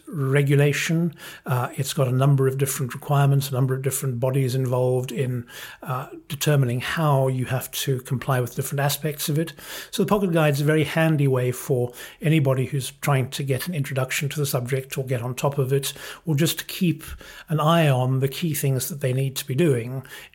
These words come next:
in implementing nis. That's why the, uh, nis Pocket Guide. The, uh, nist Pocket Guide, on the other hand, is,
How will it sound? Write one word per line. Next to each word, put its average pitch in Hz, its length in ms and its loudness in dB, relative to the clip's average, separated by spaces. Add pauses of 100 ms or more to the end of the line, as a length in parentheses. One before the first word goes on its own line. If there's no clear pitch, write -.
in 147 320 6
implementing 127 840 0 (540)
nis. - 520 2 (320)
That's - 320 -4
why 127 240 -2
the, 123 300 -4 (440)
uh, 147 220 -4
nis 135 360 2
Pocket 175 360 -4
Guide. 175 380 -12 (560)
The, 143 800 4 (140)
uh, 147 240 0
nist 170 560 2 (180)
Pocket 143 300 0
Guide, 127 240 2
on 123 100 0
the 123 100 0
other 127 200 -2
hand, 127 380 -4
is, 135 380 -2